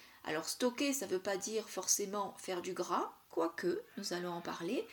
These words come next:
mais en tout cas, stocker les éléments qui vont nous permettre de bien fonctionner pendant l'hiver, malgré des conditions plus difficiles. Moins de lumière, euh, plus de froid, plus d'intempéries.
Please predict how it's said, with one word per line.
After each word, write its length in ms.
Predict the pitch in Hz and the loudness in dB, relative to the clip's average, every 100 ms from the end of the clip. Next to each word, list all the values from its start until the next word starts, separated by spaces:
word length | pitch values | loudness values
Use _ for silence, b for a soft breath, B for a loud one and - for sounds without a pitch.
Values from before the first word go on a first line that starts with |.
| B B B - | B B B -2
mais 160 | 262 | 2
en 80 | 302 | 2
tout 160 | 285 240 | 0 -2
cas, 240 | 285 320 381 | 4 4 4
stocker 600 | - - 320 - 320 349 | 2 0 -2 2 6 6
les 200 | 277 247 | 6 2
éléments 420 | 247 240 262 349 | 2 2 2 0
qui 120 | - 247 | 0 0
vont 160 | 262 | 2
nous 140 | 269 247 | 0 2
permettre 580 | 240 240 269 339 - | 2 2 2 0 -2
de 100 | 247 | -4
bien 300 | 240 - 302 | -2 -2 -4
fonctionner 680 | 311 285 285 - 247 240 330 | -4 -4 -2 0 2 2 2
pendant 320 | 339 262 233 | 2 0 0
l'hiver, 500 | 226 226 202 240 330 B B B 226 | -2 0 0 2 0 B B B 2
malgré 420 | 233 196 262 339 | 2 2 2 4
des 140 | 254 | 2
conditions 680 | - 240 214 - - 285 392 - | 0 -2 2 2 2 0 -4 -4
plus 160 | 311 | -2
difficiles. 640 | 311 320 302 - 302 196 185 B B B - | 0 0 0 0 0 -2 -6 B B B -8
Moins 260 | 175 220 | 0 2
de 100 | 240 | 2
lumière, 720 | 240 240 254 269 302 359 392 415 - B B B B B - | 2 2 2 2 2 2 0 -8 -16 B B B B B 2
euh, 200 | 226 220 | 4 4
plus 380 | 226 220 233 180 | 2 -4 -2 0
de 80 | |
froid, 680 | 214 - 190 180 247 392 - B B - | 2 0 2 4 4 2 -2 B B -4
plus 260 | 262 277 | 0 4
d'intempéries. 840 | 240 233 220 208 196 190 220 320 | 4 4 0 0 -2 -2 0 2